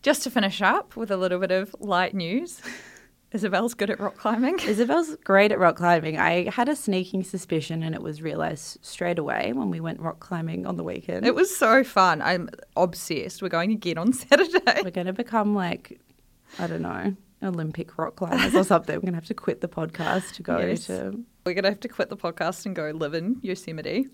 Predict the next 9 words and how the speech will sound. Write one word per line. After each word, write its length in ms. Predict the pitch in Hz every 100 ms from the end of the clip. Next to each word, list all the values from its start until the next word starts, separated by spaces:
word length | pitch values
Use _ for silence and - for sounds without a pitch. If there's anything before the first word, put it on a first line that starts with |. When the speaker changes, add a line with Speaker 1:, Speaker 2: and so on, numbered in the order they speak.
| _
Speaker 2:
Yeah, 360 | 180 175 156 160
and 220 | 170 165
w-, 240 | 160 170
live 100 | 160
out 140 | 156 165
of 80 | 160
a 40 |
caravan 600 | - 156 160 156 156 156
and, 300 | 156 151 -